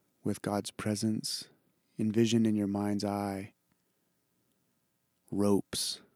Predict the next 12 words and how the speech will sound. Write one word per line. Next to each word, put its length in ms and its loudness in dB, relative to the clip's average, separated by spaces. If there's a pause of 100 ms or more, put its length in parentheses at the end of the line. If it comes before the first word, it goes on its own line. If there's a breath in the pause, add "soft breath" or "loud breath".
(480)
weights, 760 -2 (3250)
just 340 -4
being 440 0
cast 540 -4
off 300 -4
of 120 -8
you, 380 -6 (100)
loosening 680 2
even 260 0
in 100 0
this 220 -4
moment. 480 -6